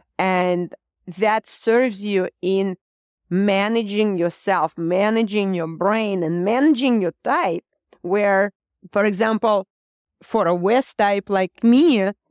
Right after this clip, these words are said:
the extreme version will be very dominant, very aggressive type who can, uh, blame and attack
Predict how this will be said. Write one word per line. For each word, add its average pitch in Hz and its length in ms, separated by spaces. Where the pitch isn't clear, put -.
the 190 160
extreme 247 800
version 208 560
will 202 140
be 196 160
very 214 480
dominant, 185 840
very 202 420
aggressive 196 880
type 196 480
who 226 380
can, 196 440
uh, 175 360
blame 220 640
and 196 240
attack 220 760